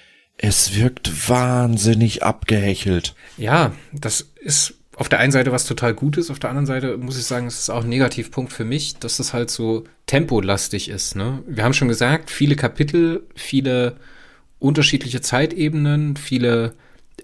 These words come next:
Speaker 2: parallel laufende Kapitel, ne, die teilweise auch versetzt sind. Also wir haben ein frühes Kapitel, was dann aber halt parallel zu einem Kapitel kommt, was relativ weit hinten ist. So, man, man fühlt sich nie so richtig in der, in der,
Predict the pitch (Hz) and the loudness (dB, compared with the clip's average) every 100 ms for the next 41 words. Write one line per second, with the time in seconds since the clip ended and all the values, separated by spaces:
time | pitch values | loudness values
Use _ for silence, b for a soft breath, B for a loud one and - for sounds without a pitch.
0 | - 131 113 113 110 143 190 196 202 - | 2 4 4 4 6 6 6 4 0 -8
1 | - 123 135 165 160 156 151 175 - - | -6 0 2 2 -2 -2 -2 -2 -8 -20
2 | _ - - - - 127 - 151 175 165 | _ -20 -20 -20 -2 0 2 2 2 0
3 | 120 131 156 143 117 113 123 123 123 113 | 0 -2 -2 -2 -4 0 2 6 6 4
4 | 110 - 104 139 - 123 101 101 98 95 | 0 0 0 0 -2 -2 -2 -2 -2 -2
5 | - 160 165 143 147 143 135 139 B B | 0 0 0 -6 -6 -2 -2 -4 B B
6 | B - 110 - 117 113 110 110 104 110 | B -6 -4 0 0 0 0 0 0 -4
7 | 101 101 120 - 90 107 104 110 120 120 | -2 0 -2 -2 -6 -6 -4 -6 -4 -4
8 | 110 120 110 - 107 - 110 107 - - | -2 -4 -4 -4 -4 -2 -2 -4 -4 -6
9 | 104 - - - 143 147 147 104 - - | -6 -6 -20 0 2 4 0 -6 -8 -16
10 | B B B B B B - 98 95 117 | B B B B B B -8 -6 -4 -2
11 | 113 110 113 113 - 139 143 143 139 151 | -2 0 0 0 4 4 6 2 2 2
12 | 139 143 - 135 - 127 123 113 117 117 | 2 0 -2 -4 -4 -6 -6 -6 -6 -6
13 | 113 107 107 | -6 -6 -6